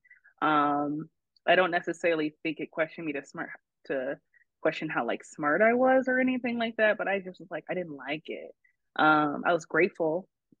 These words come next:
for my job 'cause it was in Rockford. It was five minutes from my mom's house. I was living at my, with my mom at the time. Uh, it was, like, my first big girl job.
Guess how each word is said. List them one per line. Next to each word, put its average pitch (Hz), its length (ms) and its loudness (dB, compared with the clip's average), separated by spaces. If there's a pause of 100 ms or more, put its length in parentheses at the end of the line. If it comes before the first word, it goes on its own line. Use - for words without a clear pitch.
for 156 380 0 (100)
my 165 120 -2
job 165 340 0
'cause 160 120 -8
it 156 60 -2
was 160 120 -4
in 180 100 -6
Rockford. 160 360 -4
It 131 40 -4
was - 140 -12
five 156 300 -2
minutes 160 220 -8
from 185 100 -10
my 185 60 -4
mom's 160 360 -4
house. 151 220 -2
I 151 60 -2
was 160 80 -10
living 147 220 -6
at 143 80 -6
my, - 180 -8
with 165 160 -6
my 185 100 0
mom 165 260 0
at 156 120 -4
the 147 60 -4 (120)
time. 143 380 -4 (640)
Uh, 160 280 6
it 156 40 4
was, 156 100 -2
like, 165 120 -4
my 165 100 -4
first 175 320 0
big 170 160 0
girl 165 240 4
job. 151 520 2